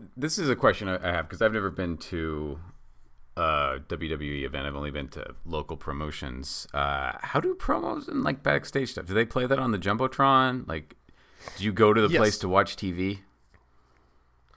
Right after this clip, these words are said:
Speaker 2: No, no. So, well, I mean, you watch the stuff that's happening backstage. You watch that up on the Tron.
Speaker 1: Okay.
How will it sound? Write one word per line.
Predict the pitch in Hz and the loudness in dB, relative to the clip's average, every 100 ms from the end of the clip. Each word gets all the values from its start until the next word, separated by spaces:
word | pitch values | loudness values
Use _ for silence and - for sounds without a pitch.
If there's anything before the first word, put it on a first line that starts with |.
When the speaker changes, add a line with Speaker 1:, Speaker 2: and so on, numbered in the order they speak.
| _ - - - - | _ -20 -20 -18 -4
Speaker 2:
No, | 160 196 180 104 85 - | 6 8 8 6 -2 -12
no. | 127 143 151 113 | 0 4 4 4
So, | - 151 | 4 4
well, | 147 156 | 4 4
I | 180 | 4
mean, | 196 | 4
you | 202 | 2
watch | 190 220 - | 4 4 4
the | 202 | 0
stuff | - 190 | 2 2
that's | 165 | 2
happening | 165 156 156 123 | 2 2 0 0
backstage. | 131 123 - 147 123 107 104 | 2 0 0 0 2 0 -2
You | 110 | -2
watch | 104 120 - | 4 4 4
that | 120 113 | 2 2
up | 113 110 | 0 -2
on | 110 | -2
the | 104 | -2
Tron. | - 107 78 52 | -4 -4 -4 -8
Speaker 1:
Okay. | - | -8